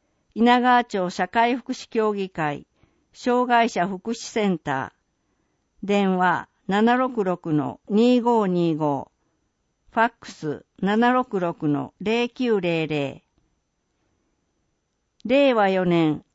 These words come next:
地域応援ボランティア養成講座。ちょっとしたお手伝いでもボランティア活動の一つとなります。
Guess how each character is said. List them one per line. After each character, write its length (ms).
地 220
域 280
応 220
援 240
ボ 100
ラ 180
ン 120
テ 100
ィ 160
ア 220
養 240
成 260
講 300
座。 320
ち 80
ょ 60
っ 40
と 220
し 100
た 180
お 60
手 200
伝 360
い 40
で 100
も 320
ボ 160
ラ 180
ン 80
テ 80
ィ 80
ア 60
活 340
動 180
の 140
一 220
つ 160
と 140
な 140
り 120
ま 180
す。 260